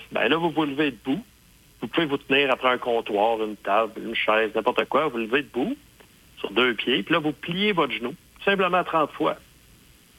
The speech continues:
Ça donne la force dans les ischio-jambiers,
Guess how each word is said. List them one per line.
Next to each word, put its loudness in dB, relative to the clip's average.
Ça 0
donne 2
la 2
force 2
dans -2
les -4
ischio-jambiers, 0